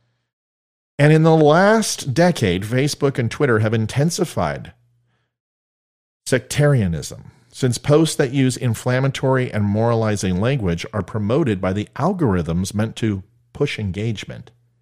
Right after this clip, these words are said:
There's also the trend of dark divergence and stark divergence among political elites who increasingly depend on extremist donors and who,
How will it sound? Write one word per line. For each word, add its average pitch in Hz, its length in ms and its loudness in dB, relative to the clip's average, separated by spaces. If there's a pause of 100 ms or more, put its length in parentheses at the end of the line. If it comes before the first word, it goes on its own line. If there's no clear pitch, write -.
(340)
There's 143 140 4
also 175 360 2
the 123 100 2
trend 120 380 0
of 107 400 -2
dark 120 320 0
divergence 104 1000 -4 (440)
and 123 160 2
stark - 600 -4
divergence 87 800 -4
among 120 300 0
political 123 540 0
elites 170 280 0 (260)
who 165 120 6
increasingly 220 600 0
depend 156 380 2
on 143 240 2 (180)
extremist 143 720 -2
donors 127 440 0
and 110 180 -2
who, 117 220 4